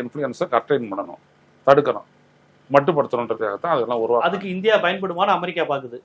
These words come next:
Speaker 1: ஆமா, அ, பண்ணிட்டு இருக்கிறான். இந்தியா தான் பயன்-, இந்தியா எப்படி ஒரு ரிலே-, ரிலேஷன்ஷிப்புக்கு போச்சுன்னோம்னா, ரெண்டாயிரத்தி அஞ்சுல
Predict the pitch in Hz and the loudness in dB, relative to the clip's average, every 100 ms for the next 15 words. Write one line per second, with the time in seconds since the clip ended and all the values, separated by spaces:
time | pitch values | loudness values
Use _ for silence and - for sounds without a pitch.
0 | - 214 185 - 135 - _ - 143 247 | 8 10 10 6 -2 -2 _ 2 2 4
1 | 302 254 240 170 107 123 165 160 156 151 | -2 -2 4 4 4 2 4 4 4 0
2 | 123 156 185 220 185 139 165 156 131 131 | 0 -8 -6 -2 0 0 2 2 2 4
3 | 139 123 135 147 160 127 120 107 120 - | 2 2 -2 0 -2 -4 -8 -4 -4 -4
4 | 113 110 113 92 _ _ _ _ 113 151 | -8 -6 -8 -8 _ _ _ _ -6 4
5 | 202 170 131 110 110 113 98 | 6 6 2 -8 -6 -4 -4